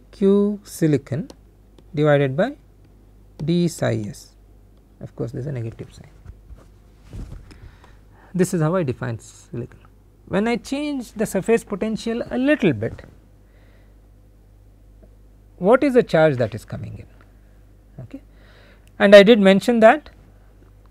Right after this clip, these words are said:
in inversion, the charge is dominated by the electrons majority, I mean the now major-, they have become majority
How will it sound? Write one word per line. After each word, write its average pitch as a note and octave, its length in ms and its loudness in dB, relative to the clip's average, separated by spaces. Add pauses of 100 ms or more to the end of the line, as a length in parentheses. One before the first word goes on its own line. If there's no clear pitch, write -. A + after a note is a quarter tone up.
(720)
in A#3 140 0
inversion, F#3+ 580 6 (340)
the D#3 180 4
charge F3 580 8
is F3 140 2
dominated D3 640 2 (920)
by D3 480 6 (220)
the C3+ 240 0
electrons C3 640 4
majority, C3+ 680 2
I C3+ 80 -4
mean B2 200 -2
the A#2+ 460 -2
now C#3+ 340 4
major-, C#3 340 4
they C#3 120 0
have C#3+ 120 6
become C#3 240 0
majority B2+ 540 2